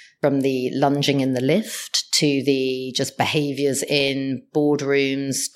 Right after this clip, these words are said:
to calling it out to H R if someone had said, "Oh, well, little girl, you, I don't know if you know what you're talking about." You know, so I experienced a lot of the stuff that I think many women of our generation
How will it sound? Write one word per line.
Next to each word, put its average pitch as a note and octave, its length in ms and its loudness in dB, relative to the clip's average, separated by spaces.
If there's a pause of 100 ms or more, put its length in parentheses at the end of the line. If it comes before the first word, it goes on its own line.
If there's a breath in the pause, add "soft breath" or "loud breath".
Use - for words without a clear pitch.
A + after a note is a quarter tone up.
to C3+ 600 -2
calling D3 280 0
it - 40 -6
out B2 220 -2
to - 100 -6
H C3+ 300 -2
R C#3+ 500 0
if - 240 -4
someone C3 340 -2
had B2+ 120 -2
said, B2+ 300 0
"Oh, B2+ 120 0
well, B2 140 -4
little C3+ 240 -2
girl, B2+ 320 0
you, B2+ 160 0
I B2+ 60 -2
don't B2+ 220 -4
know C3 160 0
if - 280 -8
you C#3 140 -6
know C3 180 -4
what B2+ 160 -8
you're C#3 80 -6
talking D3+ 320 -4
about." C#3+ 260 -2 (300 loud breath)
You F#3 80 -8
know, F#3 80 2
so F3+ 160 0
I - 120 0
experienced G3 640 0
a D#3 60 2
lot E3 300 0
of C#3+ 120 -4
the C#3+ 80 -2
stuff - 300 0
that C#3 100 2
I C#3 100 2
think C3+ 240 -2
many C#3 580 0
women C3+ 380 0
of B2+ 240 -6
our C3+ 160 0
generation B2+ 880 -2